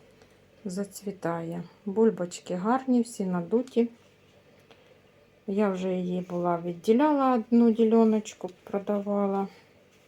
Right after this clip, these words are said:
Ну, зараз ділити не хочу, а цілий кущик запропоную.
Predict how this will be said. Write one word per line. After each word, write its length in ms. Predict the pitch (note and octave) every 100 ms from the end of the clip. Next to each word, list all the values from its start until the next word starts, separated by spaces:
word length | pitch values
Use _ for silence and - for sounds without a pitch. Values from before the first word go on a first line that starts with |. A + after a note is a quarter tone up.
| _ _ _ _ _ _ _ _ _ _ _ _ A#3
Ну, 240 | A3 A3+ G#3
зараз 300 | - G#3+ G3
ділити 420 | F3 G3 G3 F#3 G3+
не 120 | G#3
хочу, 520 | - D4+ D4+ - A#3 - - - _ _ _ _ _ _ _ _ _ _ _ _ _
а 480 | G#3 G3+ G3 G3 F#3+ F3+ - _
цілий 320 | - A3 G3
кущик 600 | F#3+ - A3+ - F#3 - - - - _ - - - _ _ _ - - - -
запропоную. 1080 | E3+ F#3 F#3 G3 F#3 - F3+ F3 E3+ E3 F3+